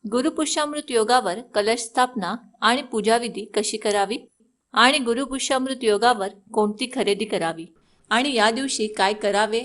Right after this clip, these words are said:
आणि काय करू नये या संदर्भातील सविस्तर व्हिडिओ याआधी आम्ही बनवला आहे. त्या व्हिडिओची लिंक डिस्क्रिप्शन बॉक्समध्ये दिली आहे. तो जर व्हिडिओ तुम्ही बघितला नसेल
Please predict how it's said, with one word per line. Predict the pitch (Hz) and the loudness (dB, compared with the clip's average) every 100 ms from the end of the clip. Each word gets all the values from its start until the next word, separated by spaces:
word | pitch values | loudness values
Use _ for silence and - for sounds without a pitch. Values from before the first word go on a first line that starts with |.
| - - | -8 -6
आणि | 220 254 | -6 -2
काय | 254 262 | -2 -2
करू | - 202 226 | 0 0 0
नये | 214 175 - _ _ _ | -2 -6 -16 _ _ _
या | 214 214 | 2 2
संदर्भातील | 220 226 220 214 240 254 190 190 - | 2 0 0 0 0 0 -2 -2 -6
सविस्तर | - 220 254 294 294 247 | 0 0 0 -2 -2 2
व्हिडिओ | 208 214 202 190 - | 0 2 0 -2 -2
याआधी | 208 202 214 202 208 214 | 2 2 2 -2 -8 -6
आम्ही | 190 226 | -4 -2
बनवला | 202 180 196 190 | -4 -4 -4 -4
आहे. | 180 175 220 _ _ _ _ - | -6 -10 -18 _ _ _ _ 0
त्या | 302 | 2
व्हिडिओची | 277 233 269 285 302 | 2 0 0 2 -2
लिंक | 254 202 208 202 | -2 -4 -6 -4
डिस्क्रिप्शन | 202 202 262 262 277 262 | -4 -2 -8 -6 -6 -2
बॉक्समध्ये | 196 220 - 240 190 220 | -2 -2 -4 -6 -4 -6
दिली | 214 185 185 | -2 0 0
आहे. | 170 175 190 _ _ _ _ 214 | -2 -8 -18 _ _ _ _ 2
तो | 220 | 2
जर | 233 | 2
व्हिडिओ | 220 214 220 | 0 2 2
तुम्ही | 226 240 | 0 -4
बघितला | 214 190 208 226 | -4 -4 -4 -4
नसेल | 240 247 196 196 | -4 -6 -6 -8